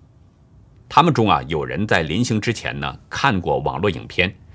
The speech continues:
学会了怎么样在波涛汹涌的海上驾船。但是海浪的颠簸还是使人们连脚跟都站不稳，救生衣也被抛到了船外。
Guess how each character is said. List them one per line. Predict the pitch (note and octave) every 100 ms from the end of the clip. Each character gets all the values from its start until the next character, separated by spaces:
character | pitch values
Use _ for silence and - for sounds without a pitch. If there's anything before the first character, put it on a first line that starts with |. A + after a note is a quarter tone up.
| -
学 | - G2+ G2+
会 | - G3+
了 | G#2 -
怎 | - G#2
么 | C2+ C2
样 | D#3+ D3+
在 | F2+
波 | D#2+ B2+ C#3
涛 | - A#2+
汹 | B2+ C#3 C#3
涌 | F2+
的 | E2+
海 | - B1
上 | - G2 D2+
驾 | - -
船。 | - A#1 - - _ - - _ - - -
但 | - B2
是 | - F2+
海 | - D2+
浪 | C#2 G#2
的 |
颠 | E2 F#2 G2+
簸 | C2 - - - - -
还 | - F2+
是 | D#3+ G3
使 | - D#2+
人 | C#2
们 | F#2+
连 | F#2 G#2+
脚 | - C#2+
跟 | B1 G#2+
都 | G#2+
站 | F2 B2+ E2
不 | G#2
稳， | C2+ A1 - - - - -
救 | F#3 C#3
生 | - C3
衣 | B2+ C3 - -
也 | -
被 | - C#2+
抛 | - F2+
到 | E2 D2+
了 |
船 | - - -
外。 | - -